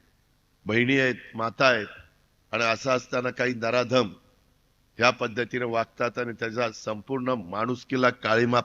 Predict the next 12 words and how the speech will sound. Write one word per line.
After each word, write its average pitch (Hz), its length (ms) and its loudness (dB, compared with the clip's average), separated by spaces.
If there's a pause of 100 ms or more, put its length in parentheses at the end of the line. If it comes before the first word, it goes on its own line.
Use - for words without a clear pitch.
फासणाऱ्या 117 500 0
गो-, 95 260 -6 (600)
गोष्टी 131 360 4
घडतात 110 460 2 (580)
आणि 113 180 -2
त्याच्यातनं 123 420 0
उद्रेक 113 540 0
देखील 123 260 -4
होतो. 113 400 -2 (680)
तो 127 60 0
उद्रेक 127 500 2 (720)
शेवटी 127 540 0